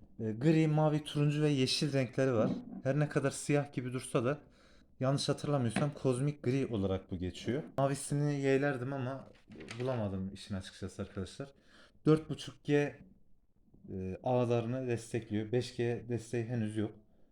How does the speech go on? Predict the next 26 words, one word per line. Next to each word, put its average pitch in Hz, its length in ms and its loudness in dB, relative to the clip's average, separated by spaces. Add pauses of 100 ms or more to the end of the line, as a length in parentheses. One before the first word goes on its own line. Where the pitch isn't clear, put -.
(120)
Android 135 480 -2
onla 120 540 2
geliyor. 92 460 -4
Şöyle 104 460 -2 (1800)
ayarlar 104 420 0
kısmından 98 540 -4
zaten 101 340 -4
telefon 101 400 -6
hakkında'ya 92 540 -4
girdiğimizde 92 600 -4
gördüğünüz 101 600 0
üzere 101 360 -2 (340)
M 104 160 0
I 101 80 4
U 104 80 2
I 104 220 -4
sürümü 101 540 -2 (160)
global 104 360 2
olarak 87 380 -4
karşımızda 104 760 -2 (200)
on 113 140 -2
iki 101 280 -2
sıfır - 540 -10 (160)
on 113 200 2
olarak 85 460 -4 (580)
görülüyor. 90 480 -4